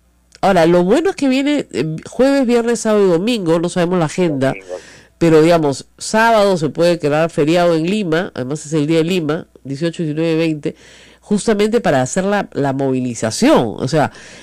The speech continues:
Speaker 1: eh, si la vez pasada, acuérdese usted, se ocupó toda la Javier Prado, este, con millones de personas literalmente caminando por la vía, que la verdad que avanzan más rápido caminando que como la, la vía normalmente, y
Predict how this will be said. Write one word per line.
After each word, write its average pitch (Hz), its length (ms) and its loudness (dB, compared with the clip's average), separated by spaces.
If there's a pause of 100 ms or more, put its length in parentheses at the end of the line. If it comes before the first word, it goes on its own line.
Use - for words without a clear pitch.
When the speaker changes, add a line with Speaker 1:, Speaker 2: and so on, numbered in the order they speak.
Speaker 1:
eh, 131 200 0
si 143 340 0
la 107 240 -2
vez 190 140 2
pasada, 226 340 -2
acuérdese 202 320 -2
usted, 196 300 -2
se 208 120 -6
ocupó 135 300 -4
toda 247 360 2
la 127 100 0
Javier 151 340 0
Prado, 160 500 0 (480)
este, 131 920 0
con 131 180 -2
millones 190 360 2
de 123 60 0
personas 151 340 -2
literalmente 143 520 -2
caminando 147 480 -2
por 175 160 -4
la 262 100 -2
vía, 247 280 0 (420)
que 131 240 -2
la 113 140 -4
verdad 117 220 -2
que - 80 -2
avanzan 135 300 -2
más 139 120 -2
rápido 135 300 0
caminando 127 440 -2
que 117 80 -2
como 120 220 -6
la, 139 340 0
la 135 140 0
vía 160 220 2
normalmente, 202 640 -2 (540)
y 262 300 0